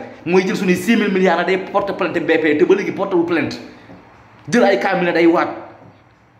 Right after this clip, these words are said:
Mais tax boo leen jëlee Aliou Sall wala boo leen ko interpellé, doo leen ko, doo leen ko brutaliser comme noonu. Lu tax doo-, doomu Makhoudia Ndiaye wala doomu jaaykatu keccax bi wala doomu Mada Baxal bi ngeen di jël. Te booy boobu noonu dañoo sàcc xaalisam ba amatul ay moyens, moo tax muy,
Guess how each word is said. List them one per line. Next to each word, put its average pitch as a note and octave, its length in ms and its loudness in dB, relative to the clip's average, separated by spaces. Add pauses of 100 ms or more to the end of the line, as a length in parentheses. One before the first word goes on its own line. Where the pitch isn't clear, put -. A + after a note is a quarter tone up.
(360)
Mais A3+ 120 0
tax C#4 120 4
boo B3+ 80 4
leen A#3+ 120 2
jëlee G#3+ 140 0
Aliou F3+ 160 4
Sall F3 180 -2
wala E3 160 2
boo F3+ 100 2
leen G3 80 -4
ko - 80 -4
interpellé, - 320 0
doo D#3 80 4
leen A3 100 2
ko, G#3+ 80 2
doo G#3 80 2
leen B3 100 0
ko A#3 80 0
brutaliser D#3 420 0
comme D3 160 -2
noonu. B2 220 -6 (500)
Lu A#3 80 -2
tax A#3+ 80 0
doo-, A#3+ 100 -2
doomu A3 240 2
Makhoudia F#3+ 300 -4
Ndiaye E3 220 2
wala E3+ 180 4
doomu E3+ 240 -2
jaaykatu F3 300 -2
keccax D#3+ 280 -6
bi D#3 80 -4
wala E3 160 0
doomu F3 180 -2 (200)
Mada F3+ 280 0
Baxal - 200 -2
bi C#3 80 -2
ngeen D3 100 0
di B2 80 0
jël. - 160 0 (380)
Te A3 80 0
booy A3+ 180 4
boobu G#3+ 180 2
noonu D#3+ 200 -2
dañoo G3 220 -4
sàcc A#3 240 -8
xaalisam F#3+ 420 -4
ba E3+ 60 0
amatul F#3 260 -4
ay D#3+ 100 2
moyens, D3 340 0
moo E3+ 80 0
tax F3 120 -4
muy, E3+ 180 -2